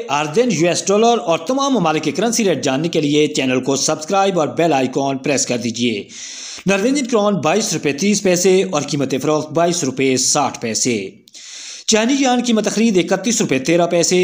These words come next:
और इसकी फ़रोख्त इकतीस रुपये अड़तीस पैसे। स्वीडिश क्रोना कीमत ख़रीद इक्कीस रुपये चौवालीस पैसे और कीमत फ़रोख्त इक्कीस रुपये चौहत्तर पैसे। थाई बाट कीमत ख़रीद छः रुपये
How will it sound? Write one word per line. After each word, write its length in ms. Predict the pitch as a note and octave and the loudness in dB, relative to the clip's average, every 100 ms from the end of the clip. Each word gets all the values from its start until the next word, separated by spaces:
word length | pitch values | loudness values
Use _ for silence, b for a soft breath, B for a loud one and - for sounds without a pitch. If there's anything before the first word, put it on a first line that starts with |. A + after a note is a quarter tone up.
| F#3 | 2
और 180 | D3 D3+ | 0 0
इसकी 320 | C#3+ D#3+ C#3 | 0 0 0
फ़रोख्त 340 | C#3+ E3 D#3 | 2 0 0
इकतीस 420 | F3 G3 A3 G3+ B2 | -2 -2 -2 -2 0
रुपये 340 | B2 C3 C3 C3+ | 0 2 2 0
अड़तीस 380 | D#3+ D3 B2 - | -4 -4 -6 -6
पैसे। 380 | A#2 A2+ A#2+ G#2 G2+ B B B B B | -4 -2 -2 -4 -8 B B B B B
स्वीडिश 360 | - G#3 A3 D4 | 0 2 2 0
क्रोना 280 | B3+ G3+ G3+ | 2 2 0
कीमत 260 | G3+ E3+ D#3+ | 0 0 0
ख़रीद 280 | D3+ G3 F#3 | 0 0 0
इक्कीस 360 | G#3 G#3 B3+ F#3 | -4 0 0 0
रुपये 160 | C#3 C3+ | 0 0
चौवालीस 400 | D3+ D#3 F3+ F3+ | 2 2 0 0
पैसे 320 | E3 D#3 F3 E3+ E3 | 0 2 2 2 0
और 140 | C#3+ | -4
कीमत 340 | C#3+ C#3 B2+ C#3 | -2 -4 -2 -2
फ़रोख्त 400 | C3 E3 D#3+ - | 0 0 0 0
इक्कीस 340 | G#3+ G#3+ G#3+ C#3+ | -2 0 0 0
रुपये 260 | - A#2+ | 2 0
चौहत्तर 420 | A#2 D#3 D#3 - - | 2 2 2 -2 -2
पैसे। 340 | A#2+ A#2+ C#3+ C#3+ D3 B B B B B - | -2 0 0 0 -2 B B B B B 0
थाई 200 | A#3 B3+ | 2 2
बाट 220 | A3+ A3+ | 2 0
कीमत 260 | G#3 F#3+ F#3+ | 0 -2 -2
ख़रीद 300 | F#3+ A3 - | 0 0 2
छः 240 | F3 E3+ | 2 2
रुपये 240 | D3 C3 | 2 -2